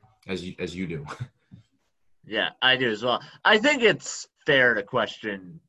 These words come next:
Speaker 2: Mac Jones, though. I think that's a very fair point. I mean, he ran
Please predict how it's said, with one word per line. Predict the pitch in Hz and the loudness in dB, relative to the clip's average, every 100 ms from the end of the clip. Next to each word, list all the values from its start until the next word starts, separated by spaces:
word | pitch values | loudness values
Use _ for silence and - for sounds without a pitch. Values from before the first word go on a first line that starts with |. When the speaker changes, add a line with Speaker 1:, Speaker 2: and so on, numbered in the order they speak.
| _ | _
Speaker 2:
Mac | 104 104 90 | -4 -2 -2
Jones, | - 87 78 78 | -4 -8 -10 -16
though. | - 52 117 _ | -16 -16 -18 _
I | 131 160 | 0 2
think | 160 | 2
that's | 123 117 | -2 -2
a | |
very | 104 101 92 | -4 -4 -4
fair | 90 80 | -8 -10
point. | - 78 | -14 -16
I | |
mean, | 107 127 | -10 -6
he | 175 214 | -4 -2
ran | 170 160 147 135 | 4 4 4 2